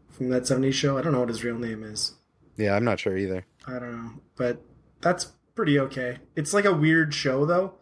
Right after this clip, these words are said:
Speaker 1: because it's almost like they made an early nineties sitcom,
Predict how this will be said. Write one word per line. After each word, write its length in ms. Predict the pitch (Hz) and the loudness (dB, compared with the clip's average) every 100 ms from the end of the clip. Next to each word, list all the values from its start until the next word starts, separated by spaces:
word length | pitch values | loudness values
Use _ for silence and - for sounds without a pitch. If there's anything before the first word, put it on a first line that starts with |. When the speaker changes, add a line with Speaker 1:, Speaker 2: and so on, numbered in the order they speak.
| _ _ - | _ _ -10
Speaker 1:
because 260 | 135 143 131 | -2 0 0
it's 140 | 127 | 0
almost 300 | 151 156 147 | 4 4 4
like 160 | 143 139 | 2 2
they 100 | 131 | 2
made 200 | 135 131 | 2 0
an 120 | 127 | -2
early 360 | 151 139 135 127 | 0 2 2 0
nineties 600 | 120 120 131 139 139 135 | -2 -2 -2 0 0 0
sitcom, 640 | - 165 - 147 151 156 | -2 -2 0 4 4 2